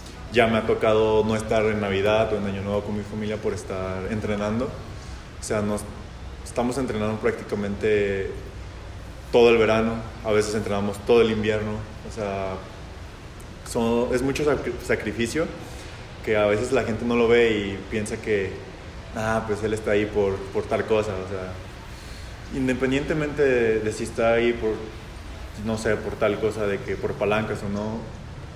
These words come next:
van a entrenar, o sea, y sacrifican muchas cosas. Nuestros entrenamientos son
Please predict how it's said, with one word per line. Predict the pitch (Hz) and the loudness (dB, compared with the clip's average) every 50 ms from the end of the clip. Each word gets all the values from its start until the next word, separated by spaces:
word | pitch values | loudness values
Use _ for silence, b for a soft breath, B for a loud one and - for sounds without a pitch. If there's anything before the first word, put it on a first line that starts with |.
| - - - - - - | -14 -14 -14 -14 -4 2
van | 117 113 117 | 2 4 4
a | 127 | 4
entrenar, | 123 117 101 95 98 107 117 110 104 - - 113 | 2 0 -2 -4 -2 -2 -2 -2 -4 -4 -6 -8
o | 104 | -4
sea, | 107 107 104 101 101 101 101 98 101 - - | -2 0 0 2 2 2 2 0 0 0 0
y | 120 110 107 107 98 | 0 0 2 0 0
sacrifican | 120 107 - 110 98 113 117 - 127 113 110 | 0 -2 -2 -2 -4 -2 0 2 2 2 2
muchas | 104 - 113 101 - | 0 0 -2 -2 0
cosas. | - 113 107 113 101 92 87 - - - - B B B B B B - - - - - - | 0 0 0 0 -2 -6 -6 -8 -10 -12 -12 B B B B B B -12 -12 -12 -12 -8 -4
Nuestros | 120 117 117 120 - 135 | -4 -4 -4 -4 -2 -2
entrenamientos | 120 113 107 113 110 107 110 113 117 117 - 120 113 | 0 0 2 2 2 2 2 0 0 0 0 0 0
son | - 120 113 110 110 107 107 | 2 2 4 4 4 2 0